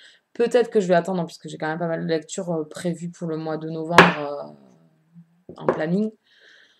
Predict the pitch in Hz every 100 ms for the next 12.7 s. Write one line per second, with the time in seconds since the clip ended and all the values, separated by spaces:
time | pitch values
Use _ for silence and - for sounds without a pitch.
0 | _ _ - 151 - 214 226 226 202 185
1 | 180 180 170 180 175 160 208 _ _ _
2 | _ _ _ - 175 160 - 160 202 _
3 | _ 156 156 160 165 - 165 160 156 147
4 | 151 151 147 208 196 156 214 - _ _
5 | _ _ _ - - - _ 190 185 190
6 | 214 214 190 202 190 175 196 214 220 208
7 | 190 202 190 165 160 180 214 202 180 175
8 | 220 - 175 165 170 170 147 190 220 196
9 | 165 185 - - 202 196 196 175 156 151
10 | 165 180 175 165 170 160 156 156 160 165
11 | 165 160 151 - 151 - 147 151 151 147
12 | - 170 156 147 151 185